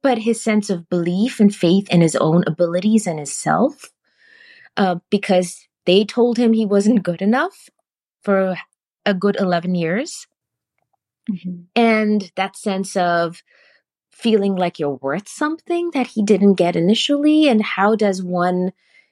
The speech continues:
Speaker 1: young child actually grow to develop that?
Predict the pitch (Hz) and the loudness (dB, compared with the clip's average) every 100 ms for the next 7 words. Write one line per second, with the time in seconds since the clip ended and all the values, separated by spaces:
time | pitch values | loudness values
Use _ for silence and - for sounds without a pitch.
0 | - 185 190 202 208 - 180 185 175 156 | -4 0 4 4 2 -2 0 2 0 -2
1 | - 165 - - 214 180 165 170 180 151 | -8 -12 -10 -2 -2 0 -2 -2 -4 -6
2 | 135 139 202 - 285 302 339 | -6 -4 -4 -4 -6 -6 -8